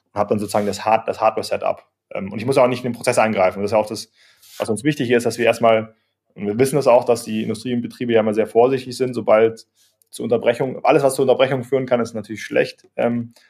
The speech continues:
deswegen, ähm, sind wir da nicht, nicht, nicht sehr invasiv. Man hat die Kamera innerhalb von irgendwie zehn Minuten, fünfzehn Minuten an der Station installiert, kann das innerhalb der Pause machen oder in der Nachtschicht oder auch am Wochenende mal, ähm, und ist dann relativ schnell drin, aber auch, auch wieder draußen.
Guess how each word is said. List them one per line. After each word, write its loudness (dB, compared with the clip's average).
deswegen, -4
ähm, -4
sind -8
wir 0
da 4
nicht, -6
nicht, -10
nicht -10
sehr 0
invasiv. -2
Man -4
hat -6
die -20
Kamera 2
innerhalb -4
von -12
irgendwie -10
zehn -16
Minuten, -14
fünfzehn -20
Minuten -10
an -14
der -2
Station -10
installiert, -4
kann 0
das 0
innerhalb 0
der -2
Pause 2
machen 0
oder 0
in 2
der 2
Nachtschicht -2
oder 2
auch 4
am -2
Wochenende -4
mal, -2
ähm, -6
und -4
ist -8
dann 0
relativ -2
schnell -4
drin, -4
aber 0
auch, -2
auch -10
wieder -12
draußen. -8